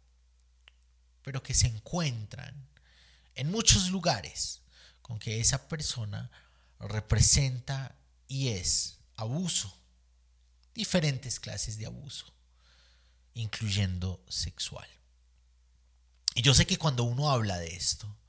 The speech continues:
y uno escala esto a la vida local, no hay pastor que sea malo.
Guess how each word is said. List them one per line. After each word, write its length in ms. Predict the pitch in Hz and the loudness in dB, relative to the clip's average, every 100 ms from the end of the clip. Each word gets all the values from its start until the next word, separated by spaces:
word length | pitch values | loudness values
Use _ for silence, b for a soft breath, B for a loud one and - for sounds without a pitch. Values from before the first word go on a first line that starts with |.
| B B B B | B B B B
y 80 | 101 | -6
uno 180 | 107 127 | -6 -2
escala 800 | 123 - - 147 120 92 90 - - _ | 2 2 2 2 2 2 -4 -12 -20 _
esto 580 | 107 98 - - 85 101 B B B B | -6 -2 -2 -4 -14 -16 B B B B
a 300 | - 87 87 | -8 -6 -6
la 200 | 90 95 | -4 -2
vida 340 | 92 104 104 110 | 0 0 0 0
local, 600 | 110 - 113 80 85 - b b b b b b _ _ _ _ _ _ - | -2 0 -2 -2 -6 -14 b b b b b b _ _ _ _ _ _ -12
no 180 | 104 107 | -2 0
hay 140 | 101 | 0
pastor 440 | - 127 - 123 | 0 -2 -2 -4
que 120 | - 123 | -2 0
sea 260 | - - | 0 -2
malo. 360 | 104 147 147 | -6 -6 -6